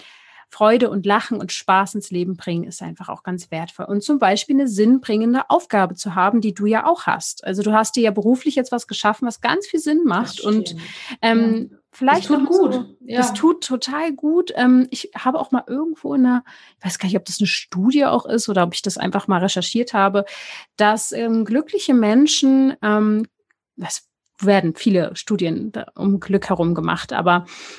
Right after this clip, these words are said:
Speaker 1: dass es mit dem Beruf zu tun hat und dass es Menschen
Speaker 2: Ja.
Speaker 1: vor allem glücklich macht, wenn sie eine, ähm, sinnvolle Tätigkeit ausführen, wo sie wirklich auch ein Ergebnis dann auch irgendwo sehen oder einfach merken, hey, ich helfe.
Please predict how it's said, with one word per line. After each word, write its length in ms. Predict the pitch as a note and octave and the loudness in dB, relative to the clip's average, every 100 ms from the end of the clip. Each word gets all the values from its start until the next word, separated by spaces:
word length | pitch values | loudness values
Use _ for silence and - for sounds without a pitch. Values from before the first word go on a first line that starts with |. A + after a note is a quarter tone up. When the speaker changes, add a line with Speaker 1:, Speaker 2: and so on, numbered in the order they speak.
| - - | -14 -6
Speaker 1:
dass 140 | G#3+ | -4
es 100 | A#3 | 2
mit 100 | B3+ | 4
dem 100 | C4+ | 4
Beruf 320 | B3 C#4 D4+ | 4 2 2
zu 120 | D#4 | 0
tun 320 | B3+ - A3+ A#3 | -6 0 2 2
hat 140 | A3 | 0
und 60 | G#3+ | -2
dass 160 | G#3+ | -4
es 140 | G#3+ A3 | -4 0
Menschen 440 | G#3+ A#3 - A#3+ | 4 4 4 2
Speaker 2:
Ja. 40 | |
Speaker 1:
vor 160 | F#3+ G#3+ | 4 2
allem 460 | G3+ G#3+ B3 A#3 A#3 | 4 4 4 2 0
glücklich 420 | A3 A3+ A3+ - | -2 0 -2 0
macht, 280 | A3 - - | 0 0 -2
wenn 120 | G#3+ | -2
sie 320 | G#3 G#3+ G#3+ | 0 -2 -2
eine, 640 | - G3+ G3 G3 G3 G3 - | -2 -2 0 0 0 -2 -2
ähm, 560 | G3+ F#3+ F#3+ F#3+ F#3 F3+ - _ | -2 0 -2 -2 -4 -8 -18 _
sinnvolle 840 | - G#3 G#3+ G#3+ G3 F#3+ G3 F#3 G3+ _ _ | 0 2 2 2 2 2 2 -2 -6 _ _
Tätigkeit 580 | - G3 G3 - F3+ - | -6 -4 -4 -8 -12 -12
ausführen, 440 | - F3 - G3+ G3 | -12 -12 -2 0 4
wo 80 | |
sie 160 | A#3+ A#3+ | 4 6
wirklich 260 | D4 D4 B3 | 4 0 -2
auch 100 | A#3 | -4
ein 60 | |
Ergebnis 600 | - F3 G#3+ G#3+ C4+ C4 | -8 -6 -6 -2 -2 -2
dann 180 | - G3 | -4 -4
auch 160 | G#3 G#3 | -6 -6
irgendwo 460 | G#3+ G#3+ G3+ F#3 F3+ - _ _ | -4 -4 -4 -6 -6 -20 _ _
sehen 540 | F#3+ E3+ F#3+ B3 F4 F#4+ | -10 -4 2 4 4 2
oder 220 | C4+ C4 | 2 2
einfach 280 | B3+ B3+ - | 2 -2 2
merken, 320 | A3+ A#3+ C4 | 2 4 2
hey, 160 | G3+ G#3+ | 2 0
ich 160 | - | 2
helfe. 440 | F#3+ F#3 - F#3+ | 2 2 0 -12